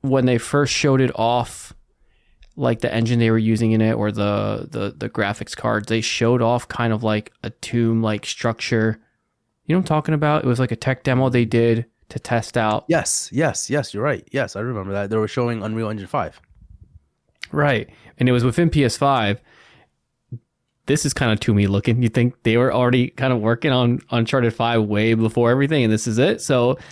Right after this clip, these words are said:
Speaker 1: I mean, this screenshot, it's hard not to speculate.
Speaker 2: There's another shot, too, where she's kinda blowing dust off of something.
Speaker 1: Okay,
Speaker 2: But
Speaker 1: let's see.
Speaker 2: you
Speaker 1: Let's
Speaker 2: kinda
Speaker 1: see.
Speaker 2: see her face a little bit, but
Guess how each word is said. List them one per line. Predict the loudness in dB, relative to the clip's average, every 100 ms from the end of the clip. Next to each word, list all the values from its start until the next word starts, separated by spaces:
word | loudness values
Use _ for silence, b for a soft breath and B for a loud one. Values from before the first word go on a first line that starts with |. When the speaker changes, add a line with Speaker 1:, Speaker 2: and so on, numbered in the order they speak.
| B B B
Speaker 1:
I | -2 2
mean, | 2 4
this | 2 2
screenshot, | 2 0 2 0 0
it's | 0 -2
hard | -2 0 0 0 0
not | 0 0
to | -2
speculate. | -2 0 0 2 4 4 2 0 _ _ _ _ -4
Speaker 2:
There's | -4
another | -2 -2 -2 -4
shot, | -2 -2 -2 -6
too, | -4 -2
where | -2 -2 -4
she's | -4 -6 -6
kinda | -6 -6
blowing | -4 -4 -4 -6
dust | -6 -6
off | -10 -16
of | -14
something. | -14 -14 -12
Speaker 1:
Okay, | -8 -4
Speaker 2:
But | -4
Speaker 1:
let's | -6
see. | -8
Speaker 2:
you | -10
Speaker 1:
Let's | -10
Speaker 2:
kinda | -6 -4 -4
Speaker 1:
see. |
Speaker 2:
see | -4
her | -6
face | -4 -6 -6
a | -8
little | -8 -6
bit, | -6 -6 -6
but | -8 -8